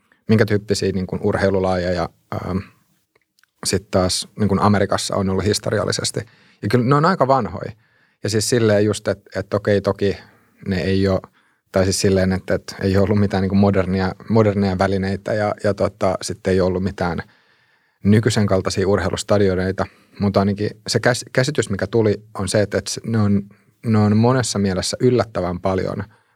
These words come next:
muistuttanut, muistuttanut sit taas tämmöisiä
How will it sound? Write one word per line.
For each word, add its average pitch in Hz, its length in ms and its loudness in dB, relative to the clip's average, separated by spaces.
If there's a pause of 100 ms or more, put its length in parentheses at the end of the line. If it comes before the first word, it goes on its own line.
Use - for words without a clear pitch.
muistuttanut, 107 680 0 (640)
muistuttanut - 1000 -2
sit - 300 -6
taas 92 220 -2
tämmöisiä 92 520 -4